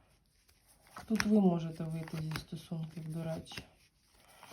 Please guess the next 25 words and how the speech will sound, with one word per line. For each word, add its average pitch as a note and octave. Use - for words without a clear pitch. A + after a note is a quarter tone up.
У F#3+
вас F#3+
буде E3
вибір. D#3+
У F#3
вас F#3
ще -
буде E3+
чоловік. -
Дівчата, F#3
ви F#3
просто, F#3+
ну, G3
вам G3
набридне F3+
все -
це. -
Тут G#3
ви, G#3+
другий F#3+
варіант, G3+
ви G3+
поховаєте E3
ці D#3
стосунки. E3